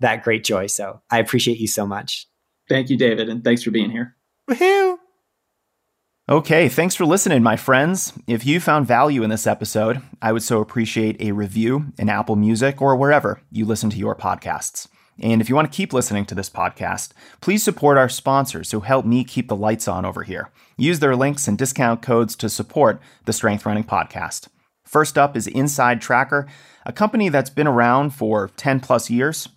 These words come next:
Speaker 3: to help you optimize your health, longevity, and performance. Learn more at insidetracker dot com slash strength running and use code strength running to save twenty percent on their entire store.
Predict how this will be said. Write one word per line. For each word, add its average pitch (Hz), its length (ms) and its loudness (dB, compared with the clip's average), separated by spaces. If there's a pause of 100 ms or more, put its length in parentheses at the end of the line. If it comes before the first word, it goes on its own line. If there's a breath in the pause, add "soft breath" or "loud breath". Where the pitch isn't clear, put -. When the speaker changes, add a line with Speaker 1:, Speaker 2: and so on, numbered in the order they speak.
Speaker 3:
to 90 60 -8
help 113 200 -4
you 107 60 0
optimize 110 520 0
your 101 80 -8
health, 123 420 0
longevity, 113 720 -2
and 101 160 -8
performance. 139 720 -2 (400 soft breath)
Learn 117 240 4
more 117 400 4 (200)
at 98 200 -6
insidetracker 107 1040 0
dot 104 300 0
com 101 340 -2
slash 98 560 -2
strength 127 440 -2
running 135 340 0 (340 loud breath)
and 110 160 4
use 110 180 4
code 104 400 0
strength 131 400 -2
running 104 340 -2 (160)
to - 80 -10
save 104 220 -2
twenty 151 260 -4
percent 113 460 -4
on 107 100 -2
their 101 140 -2
entire 104 380 -4
store. - 420 -8